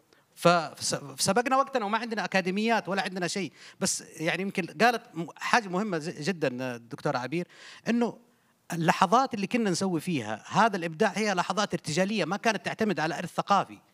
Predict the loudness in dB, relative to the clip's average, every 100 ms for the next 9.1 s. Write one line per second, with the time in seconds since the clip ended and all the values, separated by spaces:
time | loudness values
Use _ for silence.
0 | _ -20 -4 0 2 2 2 0 2 2
1 | 2 0 -2 0 2 2 2 2 4 4
2 | 2 0 -4 -2 0 2 2 2 0 0
3 | 0 -2 -10 _ _ _ -6 -6 2 4
4 | 4 2 -4 -10 _ -20 _ -2 0 0
5 | 0 2 4 2 0 2 2 4 4 4
6 | 2 0 0 0 0 0 -2 -2 -2 -4
7 | -4 -4 -2 -4 -4 -4 -2 -2 -2 -2
8 | -2 -2 -2 -2 -2 -2 -2 -2 -4 -4
9 | -6